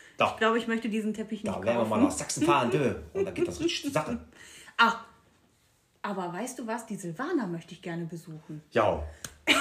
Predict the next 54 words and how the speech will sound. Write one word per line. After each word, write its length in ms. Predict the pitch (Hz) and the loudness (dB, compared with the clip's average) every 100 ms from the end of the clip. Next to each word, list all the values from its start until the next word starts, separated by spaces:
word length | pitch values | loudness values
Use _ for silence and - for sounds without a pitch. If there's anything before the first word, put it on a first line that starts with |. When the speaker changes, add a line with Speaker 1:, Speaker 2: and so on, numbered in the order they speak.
| 415 403 - - - | 6 6 2 -4 -4
Speaker 2:
Ja, 120 | 294 | 6
Speaker 1:
So, 80 | 175 117 | 8 8
dann 40 | |
Speaker 2:
dann 100 | 120 | 8
Speaker 1:
müssen 120 | 147 151 | 8 8
wir 80 | 131 | 8
mal 100 | 104 | 6
nach 100 | 90 | 4
Leipzig. 680 | 139 190 - - - - - | 10 10 8 2 0 -4 -6
Speaker 2:
Und 100 | 220 | 2
dann 100 | 214 | 2
kannst 260 | 220 320 330 | 6 6 6
du 40 | 285 | -2
dich 220 | 285 269 | -2 -2
mit 240 | 226 - | -2 -4
dem 180 | 254 285 | -4 -4
Akzent 440 | 226 226 240 226 | -4 -6 -4 -4
mit 120 | 214 - | -4 -6
ihr 140 | 202 | -6
unterhalten. 480 | 196 202 175 165 - | -6 -8 -10 -10 -8
Speaker 1:
Ja, 80 | 90 | -6
das 180 | - - | -4 4
machen 240 | 139 - | 4 4
wir. 100 | 98 76 - _ _ - - | -2 -4 -14 _ _ -8 0
Speaker 2:
Das 160 | 220 | 0
machen 200 | 214 185 | 0 -2
wir. 60 | 175 | -4
Silvana, 500 | 170 190 196 226 311 453 - - _ | -2 2 4 6 6 4 0 -16 _
falls 240 | - 214 214 | 4 4 6
du 60 | |
uns 200 | 202 196 | 0 0
jetzt 220 | 196 190 - | -2 -6 0
auch 200 | 208 - | 0 0
zuhörst, 460 | 294 294 302 392 - - | -2 2 4 2 -2 -12
wir 120 | 180 | -8
kommen 220 | 240 233 | 0 2
dich 160 | 233 233 | 2 0
auch 160 | 202 196 | -4 -4
mal 160 | 175 | -6
irgendwann 320 | 165 170 160 160 | -6 -8 -8 -6
besuchen. 400 | 170 165 175 160 | -6 -8 -10 0
Speaker 1:
Ja. 120 | 123 | 4
Speaker 2:
Falls 220 | - 330 392 | 8 8 6
du 60 | |
es 80 | 370 | 2
nicht 200 | 381 370 | 2 4
schon 120 | 311 | 4
geschafft 320 | 320 330 330 330 | 4 4 4 2
hast, 140 | 311 | 0
eher 220 | 269 294 | 2 0
zu 120 | 285 294 | 0 0
uns 260 | 285 294 | 2 2
zu 80 | 220 | 0
kommen. 580 | 214 202 185 233 254 302 | -2 -4 0 -2 -2 -4